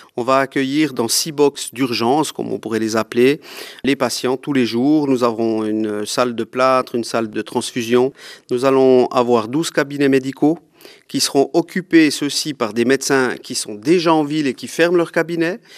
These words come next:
des médecins ou des spécialistes qui vont venir consulter à vingt, trente, quarante pour cent. Nous allons avoir un espace dédié à l'ergothérapie, la physiothérapie sur quatre-vingts mètres carrés,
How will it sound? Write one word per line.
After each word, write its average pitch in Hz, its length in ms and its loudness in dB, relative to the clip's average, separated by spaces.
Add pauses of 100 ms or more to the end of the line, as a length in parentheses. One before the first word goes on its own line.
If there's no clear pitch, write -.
(240)
des 139 100 0
médecins 143 560 2
ou 127 120 -8
des 123 120 -4
spécialistes 143 640 -2
qui 139 140 -8
vont 123 140 0
venir 143 680 0 (380)
consulter 135 580 0
à 113 140 2
vingt, 123 280 0
trente, 131 420 -4
quarante 139 380 -2
pour - 200 -6
cent. 196 200 -2 (640)
Nous 131 120 -4
allons 147 200 2
avoir 139 240 2
un 127 80 0
espace 135 360 -2
dédié 123 260 -2
à 117 60 0
l'ergothérapie, 135 720 0
la 117 120 0
physiothérapie 123 800 -4
sur - 180 -8
quatre-vingts 120 400 -2
mètres 117 180 -4
carrés, 127 400 -2